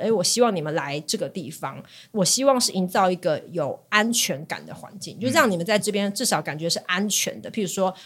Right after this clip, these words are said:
Speaker 1: 呃，不要被霸凌欺负啊，或者是说，呃，没有人会对你的身体安全造成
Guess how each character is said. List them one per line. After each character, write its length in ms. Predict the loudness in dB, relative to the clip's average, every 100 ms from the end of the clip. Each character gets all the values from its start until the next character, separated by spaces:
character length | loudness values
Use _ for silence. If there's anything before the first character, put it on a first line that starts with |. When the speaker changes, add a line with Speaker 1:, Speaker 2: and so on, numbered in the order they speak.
| -12
Speaker 1:
呃， 100 | -8
不 120 | 0
要 120 | 0
被 200 | 2 2
霸 180 | 2 2
凌 140 | 2 2
欺 280 | 2 2
负 280 | -2 -2 4
啊， 280 | 4 4 4
或 160 | 2 2
者 60 |
是 80 | 0
说， 320 | 0 2 2
呃， 80 | 2
没 140 | 0
有 100 | 0
人 240 | 0 0 0
会 340 | 2 6 4 2 -8 4
对 140 | 4
你 120 | 4
的 200 | 0 -2 2
身 280 | 4 4
体 200 | 2 -4
安 180 | -2 -2
全 240 | -2 -4 -4
造 180 | -4 -4
成 180 | -6